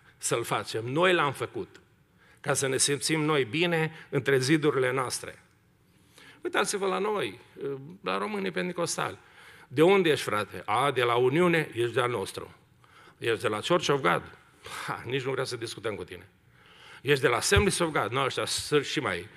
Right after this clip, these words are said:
Să nu mai spun de aia independenți. „Oh, mamă, ăștia... Nici nu mai au loc la convenție, săracii, acum, nu?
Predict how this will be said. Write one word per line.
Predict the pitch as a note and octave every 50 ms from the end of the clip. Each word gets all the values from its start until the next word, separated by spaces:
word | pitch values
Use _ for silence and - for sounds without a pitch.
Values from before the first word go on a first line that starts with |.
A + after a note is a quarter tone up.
| - - - - - - - - -
Să | - - - B2
nu | B2 D#3+ F#3
mai | F#3+ F#3+ E3+ C#3
spun | - - D#3 D#3+ D3+
de | C#3
aia | C3 B2+ B2 B2+ C#3+ C#3+ C3 B2+ - -
independenți. | C#3 C#3+ C#3+ B2+ C3+ B2 - B2+ A2 A2 A#2+ A#2+ A#2 G2+ F2+ - - - - - - - _ _ _ - - - - - - - - -
„Oh, | D3 C3 A2 A#2+ B2+ A#2+ G2+ F#2+
mamă, | F#2+ G2 A2 B2+ C3 A#2 G2+ E2+ E2 - - G2+
ăștia... | G#2+ - - A#2 A#2+ G#2+ G2 - _ _ _ _ _ - - - _ _ _ - - - _ _ - B2
Nici | A#2+ C#3+ F#3+ F#3 E3
nu | F3
mai | F3 E3
au | E3 E3
loc | E3+ F3 F3 D3+
la | D3 D3
convenție, | - - C#3+ C3+ G#2+ A2+ A2+ G#2 - G2
săracii, | F2 - - F2+ G#2 C3+ D3+ - - E3 - - - - _ _ - - - - _
acum, | - G#2 G#2 F#2+ - - D3+ F3+ F3+ B2+ - - _ _ -
nu? | - F#2 A#2+ C#3+ C#3